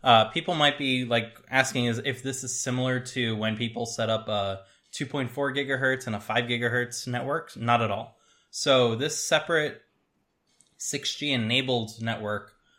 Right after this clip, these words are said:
um, has two point four gigahertz and five gigahertz on it as well. Um, and that's actually necessary for six G to operate properly. And your Apple devices <laughs> will complain if you connect to a six G only network that doesn't have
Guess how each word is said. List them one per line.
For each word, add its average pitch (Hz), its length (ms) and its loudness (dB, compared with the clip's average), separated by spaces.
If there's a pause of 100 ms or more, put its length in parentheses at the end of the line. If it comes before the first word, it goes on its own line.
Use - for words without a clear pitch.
(140)
um, 107 320 2
has 151 540 0
two - 140 -10
point 127 200 -8
four 123 200 -4
gigahertz 113 420 -6
and 110 180 -8
five 113 180 2
gigahertz 104 460 -6
on 107 140 -6
it 101 120 -6
as 104 180 -6
well. 104 480 -6 (280)
Um, 117 140 -2
and 123 100 0
that's 139 180 -2
actually 143 360 0
necessary 117 600 -4
for 107 140 -12
six - 300 -12
G 113 200 -6
to 104 120 -14 (520)
operate 135 380 0
properly. 101 580 -8 (340)
And 110 300 0
your 120 120 -2
Apple 151 240 2
devices 117 480 0
<laughs> - 0 -
will 120 100 0
complain 139 720 -2
if 120 260 -4
you 120 140 -2
connect 120 440 -4
to 110 340 -4 (280)
a 117 100 -2
six - 320 -6
G 123 220 -6
only 131 280 -2
network 104 440 -6
that 110 160 -6
doesn't 113 240 -2
have 107 520 -4